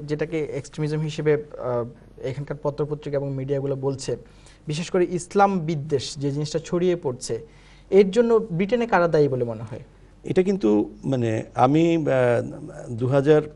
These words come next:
Speaker 2: পাঁচ থেকে এদেশের সমাজের সঙ্গে জড়িত, দেশে ন্যাচারালাইজেশন প্রসেসের সঙ্গে জড়িত, তার আগ পর্যন্ত আমার ধারণা ছিল যে এই সমাজ আগামী পঞ্চাশ এবং একশো বছর পরের সোশ্যাল ক্রাইসিসগুলোকে, আহ, তারা চিহ্নিত করে রেখেছে এবং সেগুলোর উপরে সমাজতত্ত্ব নিয়ে তারা কাজ করে।
Speaker 1: কাজ করে।
Speaker 2: কিন্তু এখানে এসে যে দাঙ্গাটি হয়ে গেল, সেখানে এসে আমার কিন্তু ধারণা ভুল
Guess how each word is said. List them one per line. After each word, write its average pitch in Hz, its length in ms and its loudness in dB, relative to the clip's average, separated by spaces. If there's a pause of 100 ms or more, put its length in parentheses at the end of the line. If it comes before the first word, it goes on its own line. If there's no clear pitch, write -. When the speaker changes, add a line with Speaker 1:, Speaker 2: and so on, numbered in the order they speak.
(120)
Speaker 2:
পাঁচ 147 220 4
থেকে 160 260 0
এদেশের 135 320 0
সমাজের 123 360 0
সঙ্গে 113 280 -2
জড়িত, 110 460 -2
দেশে 104 320 -4
ন্যাচারালাইজেশন 104 600 -4
প্রসেসের 98 380 -10
সঙ্গে 110 200 -8
জড়িত, 101 200 -8 (100)
তার 139 120 6
আগ 151 140 4
পর্যন্ত 165 300 0
আমার 151 180 2
ধারণা 139 280 4
ছিল 127 280 0 (440)
যে 120 200 2
এই 143 340 2
সমাজ 123 500 -2 (360)
আগামী 135 340 4
পঞ্চাশ 143 460 0
এবং 139 160 2
একশো 127 260 0
বছর 139 260 0
পরের 120 360 2
সোশ্যাল 131 500 -2 (220)
ক্রাইসিসগুলোকে, 123 880 2 (260)
আহ, 113 120 -2
তারা 113 220 0
চিহ্নিত 131 340 0
করে 120 240 2
রেখেছে 117 300 0
এবং 123 180 2
সেগুলোর 127 420 2
উপরে 127 200 -2
সমাজতত্ত্ব 117 600 -4
নিয়ে 113 200 0
তারা 107 180 -2
কাজ 101 240 -4
করে। 90 180 -6
Speaker 1:
কাজ 139 180 -6
করে। 123 180 -12
Speaker 2:
কিন্তু 151 220 2
এখানে 190 300 4
এসে 196 220 4
যে 165 120 4
দাঙ্গাটি 151 460 8
হয়ে 170 180 10
গেল, 117 180 6
সেখানে 151 340 2
এসে 151 160 0
আমার 131 180 0
কিন্তু 123 280 -2
ধারণা 110 360 -2
ভুল 120 280 0